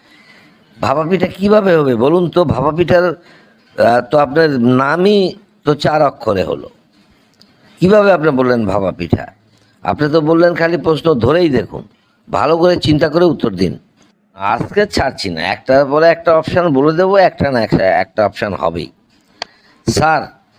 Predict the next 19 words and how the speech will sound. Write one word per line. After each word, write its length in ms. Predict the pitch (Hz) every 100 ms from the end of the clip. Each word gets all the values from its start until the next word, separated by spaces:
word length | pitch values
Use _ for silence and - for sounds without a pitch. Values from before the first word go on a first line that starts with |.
| _ _ _ _ - - -
ভাপা 280 | 78 98 147
পিঠা 260 | 180 180 202
যখন 240 | 202 196
হবে 320 | 185 131 175 185
না, 140 | 156 120 127 - _ _ _ _ _ _ _ _ - - - - _
তাহলে 320 | 139 165 190
একটা 220 | 196 190
প-, 220 | 208 - 143
এটা 140 | 147 175
পাটিসাপটা 720 | 160 156 156 151 - - - -
হবেই 480 | - - 165 226 226
হবে। 260 | 160 117 - - - - - - - - - _ _ _ _ _ _ -
ভালো 560 | - 110 143 160 175
করে 260 | 180 175 180
চিন্তা 380 | 175 165 160 165
করুন, 300 | 165 170 175 170
তারপর 340 | 151 143 139
উত্তর 400 | 139 131 - 123
দিন। 300 | 98 104 82